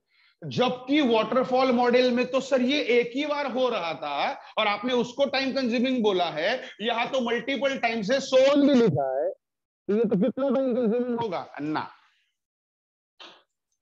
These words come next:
टाइम जितना भी लगेगा डेवलपमेंट के लिए वो सिर्फ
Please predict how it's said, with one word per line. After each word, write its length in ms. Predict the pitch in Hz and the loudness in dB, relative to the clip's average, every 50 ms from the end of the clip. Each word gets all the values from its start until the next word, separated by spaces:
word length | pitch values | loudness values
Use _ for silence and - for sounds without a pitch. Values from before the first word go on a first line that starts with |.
| _ _ _ _ | _ _ _ _
टाइम 340 | 151 147 160 185 214 214 170 | -2 0 2 2 2 2 2
जितना 440 | - 170 156 - - 202 208 202 208 | 0 -2 -4 -4 -2 0 0 2 4
भी 180 | 185 233 294 | 4 4 6
लगेगा 400 | 302 294 269 226 262 247 214 226 | 6 4 4 4 2 2 2 2
डेवलपमेंट 720 | 214 190 196 196 170 175 175 165 147 147 160 151 143 127 - | 0 0 0 -2 0 -2 -2 -4 -4 -6 -8 -8 -8 -8 -8
के 100 | 147 143 | -8 -6
लिए 220 | 147 143 170 196 | -2 0 0 0
वो 220 | 196 190 175 185 190 | 0 0 0 -2 -2
सिर्फ 500 | 190 - 226 240 247 277 330 359 349 | -2 -2 0 4 6 6 6 4 4